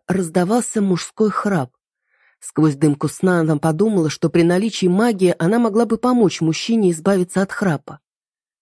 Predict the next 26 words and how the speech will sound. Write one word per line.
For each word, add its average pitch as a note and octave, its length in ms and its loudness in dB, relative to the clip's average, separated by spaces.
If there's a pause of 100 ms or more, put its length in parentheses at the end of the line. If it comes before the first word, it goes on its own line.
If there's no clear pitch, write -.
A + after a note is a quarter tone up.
(340)
В D3+ 40 2
ногах E3 440 0
лежал F#3+ 360 0
верный F3 460 2
Амур. D#3 380 -2 (480)
Он D#3 140 2
почувствовал, E3+ 520 -2
что - 180 0
она F3 140 4
очнулась, B3+ 480 0 (220)
и F#3 80 0
переполз G#3 440 0
к - 100 -4
ней B3+ 100 4
ближе A3+ 340 0
под G3 300 0
руку. C#3+ 340 -8 (400)
Потрепав F3 500 -2
верного F3+ 380 2
пса A3 240 -4
по G3 140 -2
лобастой F3+ 480 0
башке, F3 500 -2 (120)
ведьма F#3+ 340 0
прошептала: E3+ 720 -4 (560)
"Амурушка, A3 1000 -4